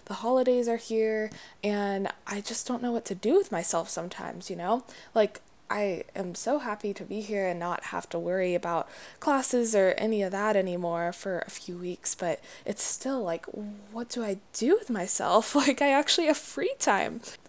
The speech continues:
And I think this has been heightened a little bit after this semester in particular, because this semester was probably,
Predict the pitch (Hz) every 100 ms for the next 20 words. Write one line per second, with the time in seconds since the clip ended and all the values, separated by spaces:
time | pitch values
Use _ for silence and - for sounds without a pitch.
0 | - - 247 240 - - 330 381 330 320
1 | - 240 - 233 214 208 - 214 208 -
2 | 202 196 202 190 196 185 180 - 180 180
3 | - - - - - 202 208 - - 226
4 | 208 202 - 196 208 240 - 214 202 180
5 | - 196 180 190 - 185 - 180 - 62
6 | - - - - - - - 202 - 220
7 | 202 196 - 285 - 285 247 247 - 254
8 | 247 220 208 - 254 247 233 220 208 196
9 | 196